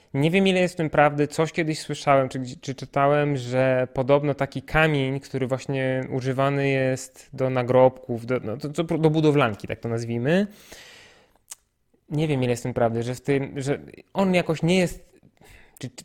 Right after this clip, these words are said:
czy on jest, znaczy, to głupio brzmi, że kamień jest nasączany, ale że on jest czy czymś pokryty, czy coś, no, że to, że l-, lepiej, żeby to jednak było coś przeznaczonego stricte do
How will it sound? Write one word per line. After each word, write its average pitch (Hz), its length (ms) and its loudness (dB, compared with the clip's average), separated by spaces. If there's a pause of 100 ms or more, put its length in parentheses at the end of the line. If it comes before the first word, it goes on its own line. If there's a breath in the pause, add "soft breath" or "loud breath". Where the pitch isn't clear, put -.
(120)
czy 123 100 -4
on 156 120 0
jest, - 240 -6
znaczy, 131 440 -10
to 135 60 -6
głupio 147 280 2
brzmi, 139 200 0
że 135 100 -2
kamień 143 220 0
jest 139 120 -6
nasączany, 143 540 -2
ale 135 200 0
że 139 120 2
on 156 160 0
jest 139 140 -2
czy 139 100 -14
czymś 135 200 -10
pokryty, 143 500 -2
czy - 140 -16
coś, 123 260 -6
no, 143 140 -2 (420 loud breath)
że 147 120 -6
to, 131 140 2 (140)
że 160 180 4
l-, 151 240 2 (380)
lepiej, 170 480 2
żeby 147 200 -2
to 151 120 0
jednak 147 640 0 (640)
było 147 400 4
coś - 560 0
przeznaczonego 151 720 0
stricte 156 540 -4
do 135 500 2